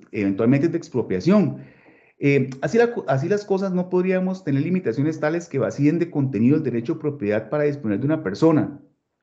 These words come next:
En tal caso pasaríamos de un derecho de propiedad puro y simple a una posibilidad eventualmente de indemnización, expropiación. Entonces vemos acá que la descripción de los elementos publicitables, así como la presunción de exactitud, puede verse fortalecida por ese tipo de mecanismos de acceso a la información.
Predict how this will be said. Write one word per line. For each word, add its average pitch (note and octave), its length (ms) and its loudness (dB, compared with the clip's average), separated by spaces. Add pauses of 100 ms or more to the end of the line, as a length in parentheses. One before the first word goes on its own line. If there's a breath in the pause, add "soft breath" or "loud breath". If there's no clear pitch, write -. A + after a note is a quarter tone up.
(160)
En G#2+ 100 -4
tal C3 140 -2
caso E3 240 2
pasaríamos C3 640 -2
de C3+ 60 -2
un C#3 80 0
derecho D3 300 0
de D#3 60 -6
propiedad A#2 520 -2
puro E3+ 160 0
y E3+ 40 -2
simple E3 520 -4 (200 loud breath)
a - 60 -4
una D#3 240 2
posibilidad C#3 720 0 (120)
eventualmente C3+ 580 2
de E3+ 40 -2
indemnización, C3+ 800 -2 (640)
expropiación. D#3 800 0 (840 loud breath)
Entonces G3+ 180 6
vemos A#3 180 2
acá G#3 200 -4
que D3+ 80 -8
la B2 80 0
descripción A#2+ 340 -4
de F#3+ 60 -4
los G3+ 100 -2
elementos F#3+ 380 -2
publicitables, D#3 600 -4
así C3 160 -8
como E3 160 -4
la F3 160 -4
presunción C3+ 440 -2
de D#3 60 -2
exactitud, D3+ 600 0
puede D3 260 4
verse D#3+ 460 2
fortalecida A#2+ 640 -2
por A#2 140 0
ese A#2+ 160 -4
tipo D#3 280 -6
de D#3+ 60 -2
mecanismos C3 500 0
de B2+ 60 0
acceso A2+ 300 -2
a - 20 -4
la D#3 60 -2
información. C#3+ 720 0